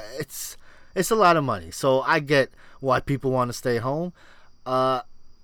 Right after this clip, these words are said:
I think obviously seeing a movie like this is great on a big screen. I get it. Who wouldn't wanna see it? But, you know, people got nice T Vs at home too. So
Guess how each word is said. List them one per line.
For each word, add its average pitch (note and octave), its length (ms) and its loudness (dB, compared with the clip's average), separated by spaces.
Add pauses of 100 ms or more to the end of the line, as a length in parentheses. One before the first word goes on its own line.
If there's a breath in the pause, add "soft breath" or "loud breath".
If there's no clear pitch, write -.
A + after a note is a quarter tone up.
(220)
I B2 100 2
think E3 300 0
obviously D#3 500 4
seeing D#3+ 300 0
a D3 40 2
movie D3+ 300 0
like D3+ 240 0
this E3 220 -2
is F3 120 -6
great B3+ 280 2
on E3+ 140 2
a C#3 40 -4
big C3 220 -2
screen. A#2+ 520 -8
I - 120 -4
get G#3 260 0
it. C#3 140 -2 (240)
Who E3+ 140 0
wouldn't G#3 280 2
wanna E3 200 2
see C#3+ 160 -4
it? B2+ 140 -4
But, - 240 -6 (240)
you G#3+ 120 -14
know, F#3 220 -14 (300 soft breath)
people G#3+ 240 0
got F3 200 6
nice D#3+ 200 2
T D#3+ 160 0
Vs C3 240 -2
at A2 120 2
home G2+ 180 -6
too. E2+ 260 -12
So A2 300 -4